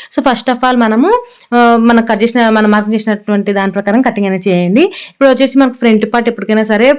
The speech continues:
పైకి ఉంటది కాబట్టి నెక్ ఫ-, రెండు కలిపేసి బ్యాక్ పార్ట్, ఫ్రంట్ పార్ట్, నెక్ రెండు కలిపేసి కటింగ్ అనేది చేసేస్తున్నాను.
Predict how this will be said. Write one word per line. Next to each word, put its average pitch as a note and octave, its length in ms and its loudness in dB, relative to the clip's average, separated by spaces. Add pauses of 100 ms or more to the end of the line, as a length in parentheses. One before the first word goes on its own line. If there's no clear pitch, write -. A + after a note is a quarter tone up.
పైకి G#3+ 280 0
ఉంటది G#3 240 0
కాబట్టి G3 300 2
నెక్ B3+ 260 -2 (460)
ఫ-, A#3 120 -2 (300)
రెండు B3 180 2 (120)
కలిపేసి A#3 360 0
బ్యాక్ G#3 220 -4
పార్ట్, G#3 200 -4 (120)
ఫ్రంట్ G#3 240 -2
పార్ట్, G3 240 -2
నెక్ F#3 180 -4 (100)
రెండు G#3+ 240 2
కలిపేసి G#3 400 -4
కటింగ్ G#3 260 -2
అనేది G3 200 -4
చేసేస్తున్నాను. G3 640 -2